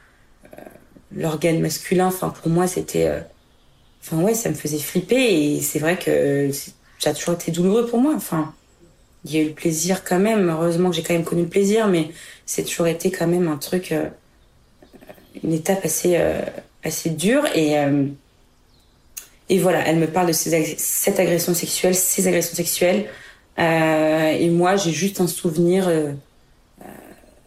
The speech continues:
euh, d'un ancien ami de mon père, quand j'étais jeune, qui, euh, m'avait fait une déclaration d'amour, euh, assez, assez troublante.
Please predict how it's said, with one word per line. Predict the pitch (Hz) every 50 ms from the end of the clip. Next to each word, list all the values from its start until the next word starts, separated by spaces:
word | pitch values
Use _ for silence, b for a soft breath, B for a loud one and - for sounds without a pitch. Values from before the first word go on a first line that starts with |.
| _ _ _ - - _ - - - -
euh, | - -
d'un | - 170 160 156 156 160 165 170 180
ancien | 185 190 185 185 - - - 196 185 180
ami | 170 170 170 175 175
de | 175 175
mon | 170 165 156
père, | 156 - 170 165 165 170 170 170 165 -
quand | -
j'étais | 147 139 - - 160 156
jeune, | 143 160 165 175 170 165
qui, | - - 156 160 160 156
euh, | 147 139 139 B B B B B B B B B _ _
m'avait | - 160 151
fait | 156 - 185
une | 175 170
déclaration | 156 165 165 - 170 165 165 160 - - 165
d'amour, | 156 160 156 156 156 165 175 180 180 170
euh, | 151 143 139 139 135 131 _ _ _ _ _ _ _ _ _ _ _ _ _ _ _ _ _ _ - -
assez, | 127 - - - - 175 160
assez | - 156 165 - 180
troublante. | 160 - - - 185 165 180 185 202 202 - - -